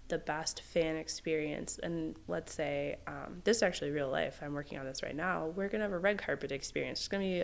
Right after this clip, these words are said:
a spot for fifty fans to be there to see their artists and be part of that. Aren't those, you know, twenty super fans that I can identify and know beyond doubt that their internal passion was to be that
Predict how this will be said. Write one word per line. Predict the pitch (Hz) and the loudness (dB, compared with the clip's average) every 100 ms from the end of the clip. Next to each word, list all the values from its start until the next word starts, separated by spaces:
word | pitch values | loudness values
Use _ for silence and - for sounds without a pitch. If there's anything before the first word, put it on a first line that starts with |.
| - | 0
a | 180 | -2
spot | - 160 - | 0 0 0
for | - | 0
fifty | - 202 - | 2 2 2
fans | 185 160 147 135 - - | 0 2 2 0 -4 -6
to | 160 | -2
be | 147 | -2
there | 147 85 73 - | 0 0 0 -2
to | - | -4
see | 170 165 160 | -2 0 2
their | 151 | 2
artists | 151 147 143 160 - - - - - - - | 2 2 0 -4 -8 -12 -14 -16 -18 -6 -2
and | 170 | 0
be | 165 | 0
part | - 160 | 4 4
of | 160 160 | 4 2
that. | 185 208 - - - - - - - - - - - - - 175 | 0 0 -2 -12 -16 -18 -18 -18 -18 -16 -16 -16 -18 -18 -6 0
Aren't | 202 214 | 0 6
those, | 214 196 190 180 180 - - - - - - | 8 8 8 2 -2 -4 -8 -12 -16 -16 -10
you | - 175 | -4 -2
know, | 156 147 - - | -2 -6 -12 -8
twenty | - 196 190 | 0 2 2
super | 196 - 175 165 | 2 2 2 2
fans | 165 160 156 156 | 2 2 2 0
that | 156 | 0
I | 151 | -2
can | 156 165 | -2 -2
identify | 151 156 151 160 - 104 - - | 0 0 -2 0 2 4 4 2
and | 180 175 170 | 2 2 2
know | 160 156 160 170 170 | 2 2 2 0 2
beyond | 175 156 156 | 2 2 2
doubt | 160 156 160 | 2 2 2
that | 170 - | 0 0
their | - 160 156 165 170 170 - - - - - - | 2 4 4 2 -2 -4 -10 -18 -16 -16 -10 -2
internal | 175 - 175 165 | 0 4 4 4
passion | - 151 151 185 175 | 2 0 0 0 2
was | 151 151 160 - | 4 4 4 0
to | 180 | -2
be | 160 156 156 | 0 -2 0
that | 151 147 - | 0 0 -2